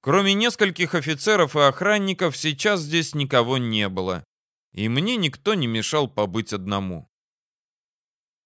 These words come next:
Мысли невольно устремились на день назад,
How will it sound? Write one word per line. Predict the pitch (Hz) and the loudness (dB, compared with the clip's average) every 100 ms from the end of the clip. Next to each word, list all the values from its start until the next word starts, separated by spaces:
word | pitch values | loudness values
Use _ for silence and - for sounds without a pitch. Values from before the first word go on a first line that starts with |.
| - | -10
Мысли | 104 165 190 - 151 | -4 -2 0 -2 -2
невольно | 147 127 113 113 175 127 110 | -2 0 0 0 -2 -2 -2
устремились | 110 - 101 104 131 127 107 - | -4 -6 -6 -4 -2 -2 -2 -4
на | 101 101 | -4 -6
день | 85 113 107 | -2 -2 -2
назад, | 104 104 92 101 92 - | -4 -4 -4 -4 -4 -6